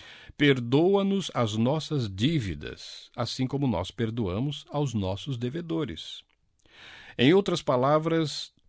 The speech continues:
"Tu nos perdoas assim como nós perdoamos os outros. Porque se perdoardes aos homens as suas ofensas, também vosso Pai Celeste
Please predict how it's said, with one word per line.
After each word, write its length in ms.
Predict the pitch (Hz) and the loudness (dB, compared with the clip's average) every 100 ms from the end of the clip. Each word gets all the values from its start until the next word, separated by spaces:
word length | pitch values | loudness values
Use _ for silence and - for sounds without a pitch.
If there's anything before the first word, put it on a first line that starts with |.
| _ - | _ 0
"Tu 180 | 226 | 2
nos 200 | 208 185 | 2 0
perdoas 760 | - 156 135 131 160 160 151 135 | 0 0 0 0 2 2 0 -2
assim 360 | 143 120 - 147 | -4 -4 -4 -4
como 240 | 139 131 | 0 2
nós 300 | 117 127 127 | 2 0 -2
perdoamos 640 | - 120 104 95 104 98 | -4 -4 -2 -2 -2 -2
os 180 | 107 90 | -2 -2
outros. 680 | 92 76 - - - - - _ _ _ _ _ | -4 -6 -12 -16 -14 -14 -18 _ _ _ _ _
Porque 280 | 120 117 165 | -6 0 2
se 140 | 170 | 2
perdoardes 1000 | 151 170 165 151 143 175 190 175 196 - - | 0 0 0 2 2 2 0 -4 -6 -6 -2
aos 260 | 156 117 | -2 0
homens 680 | 98 92 101 120 - - - _ _ - | -2 0 -2 -4 -6 -10 -14 _ _ -8
as 160 | - | -6
suas 320 | - 143 160 151 | -4 -2 0 -2
ofensas, 840 | 147 - 87 87 107 104 - - _ _ _ _ _ - | -2 -4 -2 -4 -4 -4 -6 -8 _ _ _ _ _ 0
também 380 | 104 92 147 | 2 4 2
vosso 340 | 160 165 - 151 | 2 -2 -4 -4
Pai 200 | 131 139 | -2 -2
Celeste 760 | - 139 92 87 - - 104 | -2 -2 0 -2 -6 -8 -8